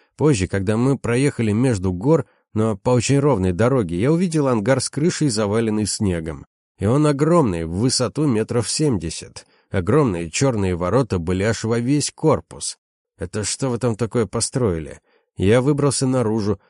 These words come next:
и захлопнул дверь машины. Ветер здесь сильнее, лицо сразу замерзло. Начали подмерзать и пальцы на ногах. Пошел снег, но здоровенный ангар все еще видно.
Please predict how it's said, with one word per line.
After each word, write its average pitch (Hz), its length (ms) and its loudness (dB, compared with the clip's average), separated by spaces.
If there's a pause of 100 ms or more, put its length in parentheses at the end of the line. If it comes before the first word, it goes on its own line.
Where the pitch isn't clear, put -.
и 110 60 0
захлопнул 113 600 0
дверь 87 200 -2
машины. 95 560 -4 (680)
Ветер 120 440 2
здесь 123 260 0
сильнее, 117 460 0
лицо 101 380 -2
сразу 139 420 -2
замерзло. 127 640 -2 (300)
Начали 139 320 2
подмерзать 107 600 0
и - 20 -4
пальцы 127 380 -2
на 104 120 0
ногах. 85 480 -4 (300)
Пошел 170 300 -2
снег, 147 420 -2
но 113 200 2
здоровенный 123 640 2
ангар 127 300 2
все 127 160 -2
еще 127 240 -2
видно. 107 420 -4